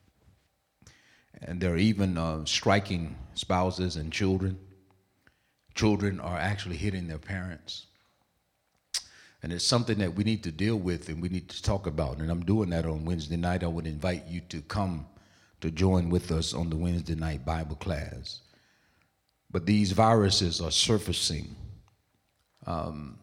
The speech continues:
because of our, our restrictions, where our movements have been restricted. It is causing us to take a look at home. And when you stay home for a while,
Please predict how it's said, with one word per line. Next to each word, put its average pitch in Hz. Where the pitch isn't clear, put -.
because 98
of 87
our, 87
our 85
restrictions, 127
where 87
our 82
movements 113
have 98
been 95
restricted. 127
It 92
is 92
causing 110
us 98
to -
take 98
a 92
look 98
at 80
home. 87
And 85
when 87
you 87
stay 104
home 104
for 95
a -
while, 80